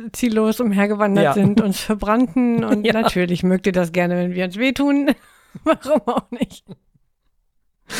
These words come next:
Speaker 1: Ah.
Speaker 2: Ja. Hörerinnen und Hörer mögen wahlloses Gequatsche.
Speaker 1: Das
Speaker 2: Das ist
Speaker 1: können
Speaker 2: auch
Speaker 1: wir
Speaker 2: schön.
Speaker 1: natürlich gut. Ja,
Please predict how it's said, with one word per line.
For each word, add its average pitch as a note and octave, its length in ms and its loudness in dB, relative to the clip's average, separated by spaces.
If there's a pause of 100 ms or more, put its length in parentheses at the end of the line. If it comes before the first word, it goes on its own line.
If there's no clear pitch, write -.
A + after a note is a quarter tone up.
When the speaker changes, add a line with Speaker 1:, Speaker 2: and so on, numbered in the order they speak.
(580)
Speaker 1:
Ah. A3+ 460 0 (1500)
Speaker 2:
Ja. B2 300 -2 (1900)
Hörerinnen G#3+ 420 0
und D3+ 120 -2
Hörer D3+ 200 2
mögen C#3 280 0
wahlloses A#2 480 0
Gequatsche. - 520 -10 (1800)
Speaker 1:
Das - 100 -18
Speaker 2:
Das C3+ 80 -2
ist C#3+ 60 -2
Speaker 1:
können A#3+ 100 2
Speaker 2:
auch B3 60 0
Speaker 1:
wir B3 60 0
Speaker 2:
schön. B3 100 -2
Speaker 1:
natürlich - 220 -2
gut. F3 360 -6
Ja, A#3+ 80 -10